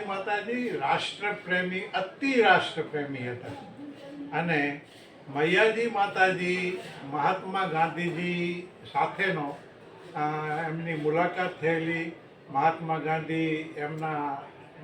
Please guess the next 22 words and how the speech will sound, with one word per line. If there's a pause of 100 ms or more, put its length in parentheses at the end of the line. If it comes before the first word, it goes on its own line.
અ, (680)
એમને
ખૂબ
માન
આપેલું (500)
અને (600)
એ
મૈયાજી
પોતાની
બહેનોને
લઈને (480)
જ્યાંથી
ગાંધીજીના
કચ્છ
પ્રવાસ (140)
દરમિયાન, (500)
અ, (100)
રસ્તો
હતો (300)
ત્યાં
ઊભા
રહેલા